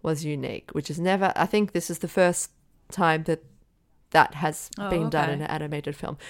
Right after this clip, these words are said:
Speaker 1: Usually they repeat in every ten, every
Speaker 2: Oh,
Speaker 1: hundred
Speaker 2: right.
Speaker 1: people or something. Um, but yeah, then we get to our little hero, little child
Speaker 2: Hero.
Speaker 1: prodigy.
Speaker 2: I know.
Speaker 1: You know.
Speaker 2: It's such a thing, isn't it?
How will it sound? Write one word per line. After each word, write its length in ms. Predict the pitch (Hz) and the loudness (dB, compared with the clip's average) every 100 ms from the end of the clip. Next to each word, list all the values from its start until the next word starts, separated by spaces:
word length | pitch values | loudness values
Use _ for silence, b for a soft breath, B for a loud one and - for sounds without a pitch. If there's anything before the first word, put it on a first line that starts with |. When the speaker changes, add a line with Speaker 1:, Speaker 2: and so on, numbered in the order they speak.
| B | B
Speaker 1:
Usually 240 | 226 285 | 2 4
they 100 | 247 | 4
repeat 500 | 190 165 - 202 151 - | 4 4 0 -4 -4 -6
in 80 | |
every 160 | 156 147 | -6 -6
ten, 360 | 143 160 147 147 | -6 -4 -4 -4
every 240 | 147 143 _ b b | -8 -10 _ b b
Speaker 2:
Oh, 100 | - 170 | -2 0
Speaker 1:
hundred 200 | 160 160 | 0 -2
Speaker 2:
right. 140 | 156 | -2
Speaker 1:
people 240 | 139 - - | -6 -8 -10
or 80 | |
something. 400 | 156 - 165 - 165 _ _ _ _ B B B B B B | -10 -12 -10 -14 -16 _ _ _ _ B B B B B B
Um, 340 | 185 196 190 190 - | 6 6 6 0 -4
but 100 | 277 | 0
yeah, 160 | 311 294 | 4 6
then 120 | 262 | 6
we 100 | 277 | 4
get 180 | 262 - | 2 2
to 120 | 254 | 2
our 140 | 226 226 | 4 4
little 600 | 233 240 233 233 233 226 _ - | 4 4 4 4 0 -6 _ -20
hero, 760 | - 277 247 226 214 220 240 440 440 | -12 -4 0 0 0 -4 -8 -8 -4
little 140 | 440 226 | 0 0
child 360 | - 226 214 | 2 2 2
Speaker 2:
Hero. 80 | 220 | 2
Speaker 1:
prodigy. 680 | 220 196 190 180 202 185 196 196 - | 2 2 2 0 0 0 -2 -6 -18
Speaker 2:
I 20 | |
know. 520 | 196 214 220 220 202 190 | -14 -12 -12 -12 -10 -2
Speaker 1:
You 120 | 233 | 0
know. 360 | 208 196 196 202 _ _ _ _ _ | 2 2 0 -2 _ _ _ _ _
Speaker 2:
It's 160 | 240 - | -12 -4
such 180 | 427 523 | -2 0
a 80 | 523 | 0
thing, 240 | 269 254 | 2 2
isn't 300 | 233 214 175 | 2 0 -4
it? 200 | 170 - | -6 -8